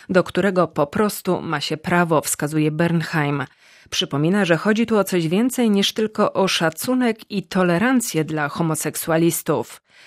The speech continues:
Teraz dąży się do prawnego usankcjonowania zachowań, które do tej pory uważane były za naganne. Stąd też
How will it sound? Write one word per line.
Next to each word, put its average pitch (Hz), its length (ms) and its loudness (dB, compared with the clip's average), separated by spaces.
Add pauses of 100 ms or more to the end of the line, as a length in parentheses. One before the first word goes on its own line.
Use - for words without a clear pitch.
(120)
Teraz 254 300 0
dąży 233 360 2
się 220 180 0
do 185 120 0
prawnego 185 580 0
usankcjonowania 190 920 -2
zachowań, 202 560 0
które 196 300 -2
do 170 120 -4
tej 165 180 -2
pory 240 300 -2
uważane 208 520 0
były 202 280 0
za 180 180 0
naganne. 160 800 0 (460)
Stąd 262 440 -4
też 196 300 -2